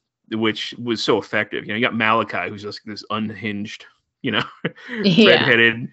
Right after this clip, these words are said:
Speaker 1: kid wielding a sickle. Uh, you don't get, like, a
Speaker 2: Right.
Speaker 1: Malachi character either, you know, it's, but I think that's, that's one of the lessons I think that a young person could watch Children of the Corn and kinda get is, like, the, the dangers of extremism, the dangers of,
Speaker 2: Mm.
Speaker 1: you know, uh,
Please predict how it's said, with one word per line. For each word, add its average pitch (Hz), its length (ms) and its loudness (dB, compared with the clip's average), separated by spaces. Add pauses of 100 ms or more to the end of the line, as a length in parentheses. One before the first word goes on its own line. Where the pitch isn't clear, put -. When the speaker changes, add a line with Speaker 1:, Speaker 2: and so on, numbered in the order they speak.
(220)
Speaker 1:
kid 117 280 2
wielding 120 300 0
a 98 60 -8
sickle. 107 520 -4 (240)
Uh, 104 280 0
you 127 80 2
don't 147 80 2
get, 143 100 2
like, 131 100 -2
a 131 40 -6
Speaker 2:
Right. 107 80 -8
Speaker 1:
Malachi 110 480 -2
character 104 460 -8
either, 120 360 0
you 107 100 -10
know, 107 220 -4
it's, - 340 -10 (360)
but 107 200 0
I 127 120 4
think 135 240 -4
that's, - 380 0 (120)
that's 147 220 0
one 170 80 0
of 135 60 -2
the 107 140 -4
lessons 117 320 -2
I 101 140 -4
think 107 300 -8
that 95 160 -6 (160)
a 113 60 -8
young 107 200 -6
person 107 380 -10
could 101 100 -10
watch 104 380 -10
Children 95 260 -10
of 90 60 -14
the - 60 -12
Corn - 320 -16
and - 80 -18
kinda 104 160 -10
get 107 240 -6
is, - 180 -12
like, - 200 -14
the, - 160 -12 (340)
the 113 80 0
dangers 110 760 -2
of 101 240 -6
extremism, 95 680 -10 (260)
the - 80 -16
dangers 101 400 -6
of, 151 160 -6
Speaker 2:
Mm. 139 180 -6 (640)
Speaker 1:
you 87 140 -8
know, 73 240 -4 (200)
uh, 80 80 -8